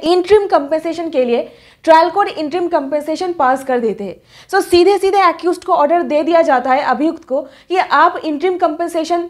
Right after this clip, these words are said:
डिपॉजिट कर दो, फिर हम आपके आगे बात सुनेंगे। और यहीं पर मैटर पहुंच जाता है हाई कोर्ट के पास। हाई कोर्ट भी क्या करते हैं, ट्रायल कोर्ट के ऑर्डर के साथ समर्थन जता देते हैं कि हाँ ठीक है,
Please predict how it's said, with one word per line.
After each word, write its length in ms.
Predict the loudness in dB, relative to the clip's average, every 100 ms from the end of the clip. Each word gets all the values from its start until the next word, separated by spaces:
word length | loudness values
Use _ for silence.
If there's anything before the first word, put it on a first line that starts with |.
| 0
डिपॉजिट 520 | 0 4 2 2 0
कर 200 | 0 2
दो, 160 | 2 -2 0
फिर 160 | 2
हम 260 | 2 -2 -4
आपके 300 | -4 -4 -2
आगे 380 | -2 2 2 2
बात 220 | 2 0
सुनेंगे। 420 | -2 -6 -6 -6 -8 -2
और 100 | 0
यहीं 400 | 2 4 4 4
पर 240 | 2 0 0
मैटर 300 | 0 0 0
पहुंच 320 | -2 -2 -2
जाता 300 | -2 0 0
है 180 | -2 -6
हाई 200 | -4 -2
कोर्ट 200 | 2 2
के 100 | 0
पास। 280 | -2 -8 _ _ _ _
हाई 220 | 0 2 2
कोर्ट 240 | 0 2
भी 100 | 2
क्या 200 | 4 2
करते 300 | 2 0 -2
हैं, 120 | -2
ट्रायल 260 | 2 2 2
कोर्ट 200 | 0 -4 -4
के 60 |
ऑर्डर 340 | -2 -2 -2 -4
के 120 | -4
साथ 220 | -2 -2 -2
समर्थन 460 | -4 -2 -2 -4
जता 260 | -4 -2 -2
देते 240 | -2 -6
हैं 100 | -12 -16 _ _ _
कि 80 | -2
हाँ 220 | 0 0 0
ठीक 180 | -2
है, 120 | -2